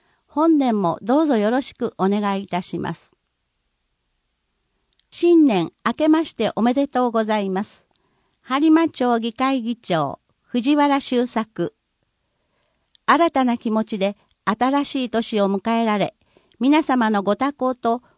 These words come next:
本年が素晴らしい年になるようご祈念申し上げます。昨年、国においては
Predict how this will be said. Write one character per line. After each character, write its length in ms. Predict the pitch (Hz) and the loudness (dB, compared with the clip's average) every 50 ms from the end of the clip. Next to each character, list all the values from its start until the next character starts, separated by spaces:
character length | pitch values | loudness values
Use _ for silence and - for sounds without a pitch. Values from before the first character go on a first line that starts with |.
| _ _ | _ _
本 300 | _ 302 320 339 320 294 | _ 2 6 6 6 6
年 180 | 269 247 220 | 6 4 0
が 140 | 202 190 196 | 0 -2 -4
素 140 | - - 220 | -4 -2 0
晴 120 | 226 262 302 | 0 2 2
ら 140 | 320 330 | 0 -2
し 200 | - - 330 302 | -2 -2 -2 -4
い 40 | 277 | -2
年 240 | - 240 254 - 247 | -2 -4 -4 -2 -2
に 140 | 226 220 214 | -2 -2 0
な 160 | 202 202 214 | 0 0 0
る 120 | 233 226 | 0 0
よ 280 | 220 208 185 175 - - _ _ | 0 2 2 2 0 -2 _ _
う 60 | 175 | -4
ご 140 | 165 202 220 | -2 -2 -2
祈 140 | - - 285 | 0 2 2
念 240 | 277 262 240 185 165 | 2 4 2 2 0
申 140 | 165 180 | 0 -2
し 160 | 180 - - 180 | -2 -2 -4 -4
上 80 | 175 | -4
げ 140 | 170 170 165 | -4 -4 -4
ま 160 | 165 160 185 | -4 -4 -6
す。 180 | - - _ _ _ _ _ _ _ _ _ _ _ _ _ _ _ _ _ _ _ _ _ | -8 -10 _ _ _ _ _ _ _ _ _ _ _ _ _ _ _ _ _ _ _ _ _
昨 360 | _ - - 247 247 - 247 | _ -8 -8 -6 -4 -2 0
年、 300 | 254 226 226 220 214 226 - _ _ _ _ _ _ _ | 0 2 2 0 -2 -6 -10 _ _ _ _ _ _ _
国 280 | - 277 277 311 330 | -2 2 4 6 6
に 120 | 320 320 311 | 6 6 6
お 80 | 302 | 4
い 80 | 302 254 | 2 0
て 160 | - - 175 | 0 -2 -2
は 220 | 165 147 147 - | 0 0 -2 -2